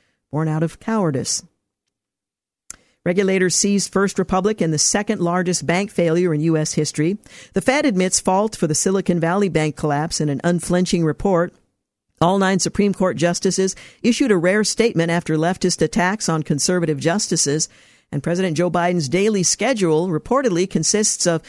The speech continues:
limited work hours and lots of personal time, as concerns about the eighty-year-old president's ability to serve a second term rise within the party. Some suggest he's already on partial retirement. Tim Scott set May twenty-second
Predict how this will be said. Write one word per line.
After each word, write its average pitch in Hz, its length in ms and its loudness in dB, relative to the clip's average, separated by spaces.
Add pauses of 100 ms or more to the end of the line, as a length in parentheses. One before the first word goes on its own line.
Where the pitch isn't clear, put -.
(220)
limited 202 420 2
work 190 260 2
hours 170 340 0
and 185 160 0
lots 190 280 -2
of - 100 -12
personal 233 380 0
time, 135 500 -2
as 170 160 -4
concerns 185 460 0
about 175 240 0
the 170 100 0
eighty-year-old 180 600 0
president's 175 480 -2
ability 175 360 0
to 165 140 -4
serve 180 280 0
a 160 40 -2
second 240 400 -2
term 156 260 0 (300)
rise 160 340 0
within 165 300 0
the 165 40 0
party. 180 460 -2 (400)
Some 196 240 0
suggest 180 480 0
he's 180 220 -2
already 180 480 0
on 160 320 -2 (320)
partial 170 420 -2
retirement. 170 640 -2 (440)
Tim 254 200 2
Scott 233 360 0
set 196 240 0
May 190 320 2
twenty-second 220 880 -2